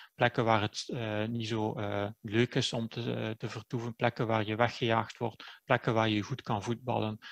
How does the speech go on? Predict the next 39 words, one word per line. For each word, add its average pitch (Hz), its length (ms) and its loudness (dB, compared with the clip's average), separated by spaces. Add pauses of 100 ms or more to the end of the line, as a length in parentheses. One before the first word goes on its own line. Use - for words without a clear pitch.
(320)
Eh, 120 180 -2
je 117 80 0
krijgt 127 340 6
eigenlijk 127 760 6
een 117 200 -4
taal, 135 420 10
hè, 123 140 0
die 113 180 0
ook 117 140 -4
voor, 107 300 -2
ehm, 107 360 -2 (320)
voor - 200 -8
planners 117 360 4
op 104 140 -4
dat 107 140 0
moment, 104 500 -4 (460)
eh, 101 260 -8
handig 104 480 -2
is 123 240 -6
om 107 160 -10
te 110 120 -12
gebruiken. 113 580 -12 (1600)
Niet 139 160 6
enkel 147 240 10
in 147 60 10
die 143 80 6
probleemdefinitiefase, 143 1500 4
ook 151 220 4
in 143 100 4
het, 131 260 -2
eh, 120 120 4
creëren 131 540 6
van 127 280 4
ideeën 131 560 4
en 135 60 2
het 123 120 -4
creëren 123 360 4
van 113 240 4
oplossingsrichtingen, 139 1200 4